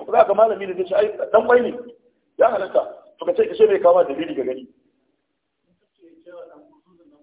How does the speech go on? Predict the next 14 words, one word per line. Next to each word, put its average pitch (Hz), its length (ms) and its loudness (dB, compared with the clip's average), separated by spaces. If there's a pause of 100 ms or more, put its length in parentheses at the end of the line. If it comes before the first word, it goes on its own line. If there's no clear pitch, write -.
(3500)
To, 175 60 -6
wani 220 140 0
lokaci 233 320 0
gaskiya 190 260 0
takalidi 175 420 -4
yakan 185 180 -2
yi 160 80 -10
tasiri, 165 360 -2
baka 156 200 -2
san 202 120 0
ma 202 120 -6
kana 208 180 -4
yi 151 120 -8
ba. 110 240 -6